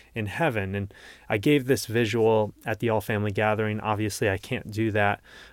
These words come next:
over the podcast, but I'll try my best to describe it. So, you know, we often think of, uh, the earth as this physical, uh, temporary reality,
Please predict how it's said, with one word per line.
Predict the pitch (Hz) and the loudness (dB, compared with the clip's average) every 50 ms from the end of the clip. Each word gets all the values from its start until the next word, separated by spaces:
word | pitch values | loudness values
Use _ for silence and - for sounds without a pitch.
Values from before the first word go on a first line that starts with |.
| - - | -6 -4
over | 123 104 107 | -2 -2 0
the | 98 95 | -2 -2
podcast, | - - - 120 120 120 120 107 - - - 98 95 92 - - - - | -4 -2 0 2 2 2 2 0 -4 -6 -4 -4 -4 -4 -6 -8 -6 -2
but | - 104 - - | -2 0 0 0
I'll | 107 107 | -2 -2
try | - - 120 113 | 0 0 0 0
my | 107 110 104 | 2 0 0
best | 98 95 107 98 - - - | 0 0 0 0 -2 -4 -4
to | - 101 | -4 -4
describe | 92 95 - - - - 95 92 95 101 - | -4 -4 -8 -6 -2 -2 0 0 0 -2 -2
it. | - 107 - - | -4 -4 -4 -4
So, | - - 113 101 95 92 95 - - - - - - - - - - - | -2 2 4 4 4 2 0 -6 -14 -20 -20 -20 -20 -20 -20 -20 -10 -4
you | 131 117 | 0 0
know, | 110 | 2
we | 104 101 120 135 151 | 2 2 2 4 6
often | 151 147 139 - - - 123 110 | 6 6 6 4 0 -2 -4 -2
think | 101 - 120 107 101 - | -2 -2 -2 -2 0 0
of, | 113 101 101 101 92 - - - _ _ _ _ _ _ _ _ _ _ _ _ _ _ _ _ - - _ - | 2 2 2 2 0 -4 -10 -20 _ _ _ _ _ _ _ _ _ _ _ _ _ _ _ _ -20 -10 _ 0
uh, | 123 113 110 | 0 2 2
the | 104 110 120 123 - - | 2 0 -2 -2 2 6
earth | 135 127 113 104 104 120 123 - - - - _ _ - | 6 8 8 6 4 0 -2 -6 -12 -20 -20 _ _ 2
as | 127 117 110 104 101 | 4 4 4 2 2
this | - 120 110 101 - - - - | 0 0 0 0 -2 -4 -10 -12
physical, | - - - - - 135 139 127 - 143 127 - - 127 120 117 117 113 113 - - - - - - - - _ _ - | -14 -18 -4 2 4 4 4 4 2 -2 -4 -2 2 2 4 4 4 2 0 -2 -8 -20 -20 -20 -20 -20 -20 _ _ -4
uh, | 117 113 104 104 95 - - _ _ - | 0 0 2 2 0 -2 -6 _ _ -10
temporary | - - - 139 135 - 143 135 131 123 113 113 113 113 113 110 107 110 131 | -4 -2 -2 -2 0 2 4 4 6 6 4 4 4 2 2 0 -2 -4 -6
reality, | 151 135 104 107 107 98 101 95 87 85 85 - - - - 113 113 131 151 | -6 -4 -2 -2 -2 -2 -2 -4 -4 -4 -6 -6 -8 -6 -6 -4 -4 -4 -6